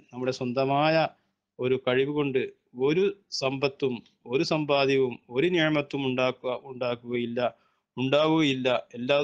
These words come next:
എല്ലാം റബ്ബിന്റെ ഭാഗത്ത് നിന്നുള്ളത് തന്നെയാണ്. അപ്പോൾ ഏതൊരു നിഅമത്ത് കാണുന്ന സന്ദർഭത്തിലും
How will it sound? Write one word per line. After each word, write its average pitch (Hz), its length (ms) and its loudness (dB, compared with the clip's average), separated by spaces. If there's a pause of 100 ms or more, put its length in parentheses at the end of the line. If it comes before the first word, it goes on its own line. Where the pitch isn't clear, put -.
എല്ലാം 151 520 2
റബ്ബിന്റെ 160 400 0
ഭാഗത്ത് 143 400 2
നിന്നുള്ളത് 123 480 -2
തന്നെയാണ്. 120 400 -2 (440)
അപ്പോൾ 135 560 0 (100)
ഏതൊരു 175 400 2
നിഅമത്ത് 185 420 2
കാണുന്ന 165 460 2
സന്ദർഭത്തിലും 143 800 -2